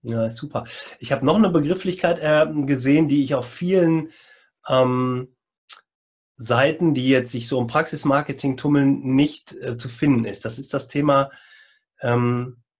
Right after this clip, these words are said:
ihr habt geschrieben, wir helfen,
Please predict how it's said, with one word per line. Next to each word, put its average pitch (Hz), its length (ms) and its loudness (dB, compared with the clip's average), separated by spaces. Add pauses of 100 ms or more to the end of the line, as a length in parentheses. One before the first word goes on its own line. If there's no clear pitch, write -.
ihr 120 120 -4
habt - 180 -6
geschrieben, 175 800 0
wir 127 320 0
helfen, 160 600 0